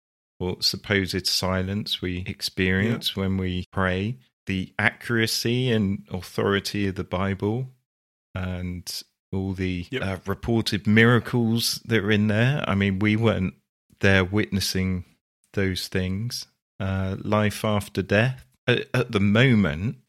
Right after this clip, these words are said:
Speaker 1: since the Enlightenment, science is, uh, the great thorn in the side,
Speaker 2: Hmm.
Speaker 1: supposedly. So, yes.
Speaker 2: Well, do,
Speaker 1: <laughs>
Speaker 2: I hope
Speaker 1: Do you wanna answer all those things? <laughs>
Speaker 2: Shall I, yeah, shall I just provide the definitive answers to all of those and then we can just go home, Rob?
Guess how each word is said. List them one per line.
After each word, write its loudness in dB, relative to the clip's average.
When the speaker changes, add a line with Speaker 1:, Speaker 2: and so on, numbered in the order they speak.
Speaker 1:
since -4
the -2
Enlightenment, -2
science -2
is, -8
uh, -4
the 0
great 4
thorn 4
in 2
the 0
side, 2
Speaker 2:
Hmm. -2
Speaker 1:
supposedly. -4
So, 2
yes. 2
Speaker 2:
Well, 10
do, 8
Speaker 1:
<laughs> 2
Speaker 2:
I 8
hope 8
Speaker 1:
Do 6
you 8
wanna 10
answer 8
all 8
those 6
things? 4
<laughs> 0
Speaker 2:
Shall 8
I, 8
yeah, 12
shall 8
I 10
just 6
provide 8
the 8
definitive 8
answers 8
to 8
all 10
of 8
those 10
and 6
then 8
we 10
can 6
just 6
go 10
home, 10
Rob? 8